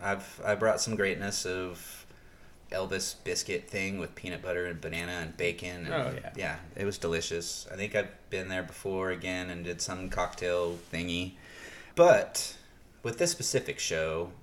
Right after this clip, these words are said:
Speaker 1: I decided to do what I do and look up the popular sandwiches in, in the area. And at the very top of the list, it caught my attention because it just sounded like the weirdest concoction.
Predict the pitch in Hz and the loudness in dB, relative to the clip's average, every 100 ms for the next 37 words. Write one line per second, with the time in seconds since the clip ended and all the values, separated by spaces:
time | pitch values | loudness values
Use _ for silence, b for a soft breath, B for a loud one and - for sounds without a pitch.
0 | - - 92 104 113 113 117 - 90 90 | -14 0 4 6 6 2 0 2 4 4
1 | 98 - 90 95 107 - 80 82 85 87 | 0 -4 -2 2 2 2 -4 -4 -4 -2
2 | 95 95 - 90 90 90 98 - b b | 0 -2 2 4 8 6 4 -6 b b
3 | b b 135 135 143 143 120 117 117 117 | b b 8 10 10 10 6 4 4 4
4 | 110 110 104 107 107 120 117 - - - | 4 2 2 2 2 0 -4 -12 -14 -4
5 | 107 113 90 90 90 92 101 - 92 92 | 0 4 6 6 6 6 2 -2 -2 0
6 | 90 87 110 127 127 120 117 117 90 - | 0 2 6 6 6 4 4 4 4 2
7 | - 95 82 95 92 85 85 87 85 85 | -2 0 0 -2 -4 -6 -6 -8 -8 -4
8 | 90 85 85 82 - 85 - 85 85 85 | 0 0 0 -4 -4 -4 -2 -2 -2 -2
9 | 85 85 85 85 - - 98 85 82 - | -2 -2 -2 0 -2 -2 -2 0 0 -4
10 | 87 | -6